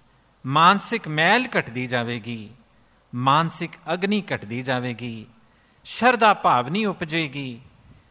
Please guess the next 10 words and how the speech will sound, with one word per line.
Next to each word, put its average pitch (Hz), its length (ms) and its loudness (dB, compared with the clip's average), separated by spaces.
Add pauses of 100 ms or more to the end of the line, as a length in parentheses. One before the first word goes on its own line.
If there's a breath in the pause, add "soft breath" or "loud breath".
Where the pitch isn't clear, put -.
(200)
ਗੁਰਬਾਣੀ 131 600 -2
ਮਿੱਠੀ 180 420 -8
ਲੱਗੇਗੀ, 117 680 -8 (680 soft breath)
ਗੁਰਬਾਣੀ 185 520 4
ਦੇ 226 180 0
ਅੰਤਰੀਵ 208 500 -2 (120)
ਭਾਵ 151 460 2
ਦਾ 156 120 0
ਗਿਆਨ 127 440 -4
ਹੋਵੇਗਾ, 123 580 -6